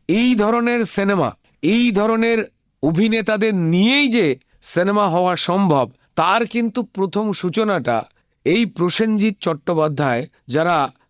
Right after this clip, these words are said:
লাল নীল সানগ্লাস, বেগুনি হলুদ প্যান্টুল,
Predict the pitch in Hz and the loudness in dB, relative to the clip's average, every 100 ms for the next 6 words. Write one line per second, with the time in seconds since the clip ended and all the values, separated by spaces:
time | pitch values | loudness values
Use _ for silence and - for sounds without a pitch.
0 | - 139 160 165 165 151 - 147 160 180 | -4 0 2 2 0 -2 -4 -2 0 0
1 | 185 - - _ _ 113 143 156 165 165 | -2 -6 -14 _ _ -4 -2 0 2 2
2 | 123 151 156 123 - _ - 143 165 196 | 2 2 0 -2 -18 _ -4 -2 0 0
3 | 208 | 0